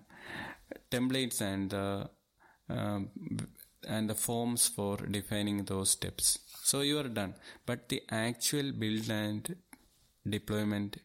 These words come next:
process, or the, that processing is actually happening in a separate system. So that is called the agent. So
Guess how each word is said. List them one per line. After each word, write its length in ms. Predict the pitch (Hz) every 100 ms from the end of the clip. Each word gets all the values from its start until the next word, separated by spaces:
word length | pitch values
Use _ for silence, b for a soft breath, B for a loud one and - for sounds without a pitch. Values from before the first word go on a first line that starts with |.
| b b b b - _ _
process, 480 | - 98 101 95 - -
or 160 | - 104
the, 380 | 101 104 104 98 107
that 240 | 107 107 110
processing 460 | 107 - 117 127
is 200 | 123 117
actually 400 | 101 101 - 101
happening 540 | 98 95 98 104 101 101
in 140 | 95
a 220 | 98 147 160 _ -
separate 500 | - 104 - 107 104
system. 400 | - 107 - 87 B B B
So 160 | - -
that 220 | 117 123
is 140 | 151 -
called 380 | 120 104 101
the 140 | 101 -
agent. 560 | - 101 98 - - - B B B B B B B B
So 380 | - 135 135